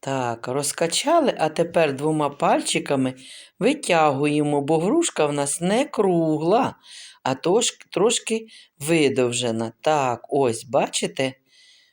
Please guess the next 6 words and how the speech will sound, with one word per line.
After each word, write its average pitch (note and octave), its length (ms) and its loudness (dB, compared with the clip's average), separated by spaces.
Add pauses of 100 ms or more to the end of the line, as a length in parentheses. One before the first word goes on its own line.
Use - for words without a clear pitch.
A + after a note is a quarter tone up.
(160)
Ось C#3 320 -2
така D#3+ 440 0
у C#3+ 180 -4
нас B2 280 -4
вийшла F3 600 0 (420)
грушка. A#2 920 -2